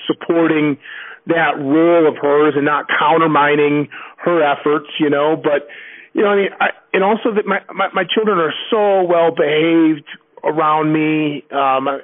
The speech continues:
I mean, I'm blessed. You know, my, my ex-wife is, is raising to be wonderful young adults, and I, I feel I'm contributing to that energy as well. But, you know,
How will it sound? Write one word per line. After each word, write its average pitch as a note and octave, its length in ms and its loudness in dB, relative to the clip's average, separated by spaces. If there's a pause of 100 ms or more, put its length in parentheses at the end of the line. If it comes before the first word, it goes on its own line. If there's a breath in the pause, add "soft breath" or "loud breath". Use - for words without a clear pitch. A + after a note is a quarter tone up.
I D#3 140 -4
mean, E3 180 0
I'm F3 240 0
blessed. C3 560 0 (640)
You C#3+ 160 -2
know, C#3 300 0
my, C3 160 0 (140)
my D3+ 180 0
ex-wife D3 480 0
is, C3 160 -4
is C3 260 -4
raising D3 300 0
to C#3+ 60 -6
be C3 100 0
wonderful C#3+ 680 -2
young C#3+ 300 0
adults, C#3 460 0
and B2+ 100 -2
I, C#3 160 -2 (320 loud breath)
I D#3 80 0 (100)
feel E3 140 2
I'm D3 180 2
contributing D3 580 -2
to D3+ 40 -6
that C#3+ 240 2
energy C#3+ 320 0
as C3+ 140 0
well. C#3 260 4
But, C3+ 240 -2
you C#3+ 120 0
know, C#3 200 2